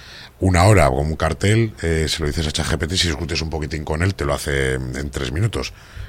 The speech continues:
Quiero recordar otra vez, creo que ya lo he hecho contigo en una entrevista, que cada vez que usamos la inteligencia artificial, ya no de normal, porque cuando pones, preguntas algo en Google,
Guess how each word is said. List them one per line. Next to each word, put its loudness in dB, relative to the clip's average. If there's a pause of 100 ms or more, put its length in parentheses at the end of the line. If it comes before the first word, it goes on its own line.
(120)
Quiero 4
recordar 2
otra 0
vez, 4
creo -2
que -6
ya -2
lo 0
he 0
hecho -6
contigo -2
en 0
una -2
entrevista, 0 (720)
que 2
cada 4
vez 2
que -4
usamos -2
la -2
inteligencia -4
artificial, 0 (600)
ya -2
no 0
de 0
normal, 2
porque -2
cuando -2
pones, 2 (680)
preguntas 6
algo 6
en 2
Google, 8